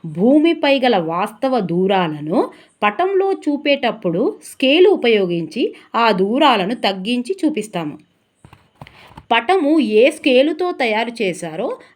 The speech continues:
దానిపైన రాసి ఉంటుంది. దీని ఆధారంగా పటంలోని దూరాన్ని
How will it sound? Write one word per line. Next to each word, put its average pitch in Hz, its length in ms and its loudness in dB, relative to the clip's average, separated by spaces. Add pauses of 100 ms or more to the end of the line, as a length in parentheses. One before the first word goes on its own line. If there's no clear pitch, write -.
దానిపైన 254 600 0
రాసి 202 640 -2 (180)
ఉంటుంది. 190 680 -2 (600)
దీని 302 360 2
ఆధారంగా 202 800 -2 (140)
పటంలోని 277 760 2
దూరాన్ని 180 720 -2